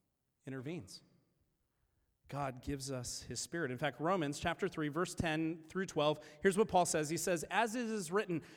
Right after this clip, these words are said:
there is no one righteous, not even one. There is no one who understands. There is no one who seeks God.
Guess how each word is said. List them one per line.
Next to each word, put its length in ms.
there 320
is 140
no 200
one 240
righteous, 520
not 220
even 300
one. 240
There 160
is 140
no 280
one 420
who 240
understands. 760
There 180
is 140
no 240
one 260
who 180
seeks 420
God. 460